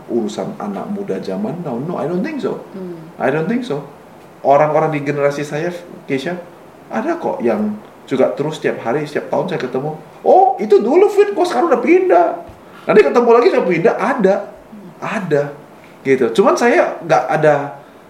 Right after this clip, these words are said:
Speaker 1: ya, saya coba untuk encourage, tapi saya nggak, nggak mencoba untuk stay di crowd itu.
Speaker 2: Hmm.
Speaker 1: I try to stay in a place yang dimana orang-orangnya memiliki daya juang yang tinggi. Ah, I stay there.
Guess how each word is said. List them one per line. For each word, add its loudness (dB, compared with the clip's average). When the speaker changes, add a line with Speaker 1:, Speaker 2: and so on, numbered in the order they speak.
Speaker 1:
ya, 2
saya 0
coba 2
untuk -2
encourage, -2
tapi 0
saya 2
nggak, 0
nggak 2
mencoba 0
untuk -4
stay -2
di -6
crowd -2
itu. -8
Speaker 2:
Hmm. -14
Speaker 1:
I -4
try -4
to -4
stay -2
in -4
a -8
place -6
yang -8
dimana -8
orang-orangnya -6
memiliki -6
daya -6
juang -6
yang -10
tinggi. -12
Ah, -14
I -12
stay -10
there. -12